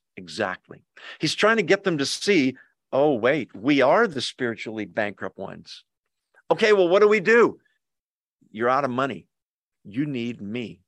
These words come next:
Spiritually, you're broke." That's why they're blessed.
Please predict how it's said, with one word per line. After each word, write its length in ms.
Spiritually, 880
you're 180
broke." 500
That's 260
why 160
they're 160
blessed. 480